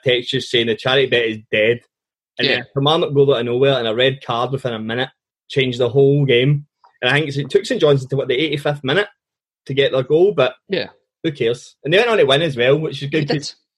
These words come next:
Speaker 1: we know we've got, we've got a bit of a, well, I've got a bit of hatred for Kilmarnock. Anything Kilmarnock or Hamilton on this podcast.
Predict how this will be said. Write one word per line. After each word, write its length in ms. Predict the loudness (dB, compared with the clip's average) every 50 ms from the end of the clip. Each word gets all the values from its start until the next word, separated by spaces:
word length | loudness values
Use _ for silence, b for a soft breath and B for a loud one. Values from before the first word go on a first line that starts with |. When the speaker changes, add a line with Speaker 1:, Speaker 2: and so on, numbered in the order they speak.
| _ _ _
Speaker 1:
we 140 | -2 0 4
know 120 | 4 4
we've 200 | 4 2 2 2
got, 160 | 0 0 2
we've 160 | 2 0 2 2
got 120 | 0 2
a 60 | 2
bit 80 | 2 2
of 160 | 2 2 2
a, 260 | 2 2 0 0 -4 _ _ _ _ _ _ _ _ _ _ _ _ _ _ _
well, 200 | -2 2 2 2
I've 80 | 4 2
got 120 | 2 2
a 20 |
bit 180 | 4 2 2 0
of 40 | 0
hatred 360 | -2 -4 -6 -4 -6 -8 -6
for 140 | -6 -8 -10
Kilmarnock. 440 | -8 -6 -2 -2 0 0 0 -2 -2 0
Anything 280 | 0 0 0 -2 -4 -4
Kilmarnock 400 | -2 0 0 2 2 2 0 -2
or 80 | -4
Hamilton 400 | -4 -2 -2 0 0 -2 -2 -4
on 160 | -4 -4 -4 -4
this 120 | -6 -6
podcast. 720 | -2 -2 -2 -2 -2 -2 -2 -2 -2 -2 -6 -12 _ _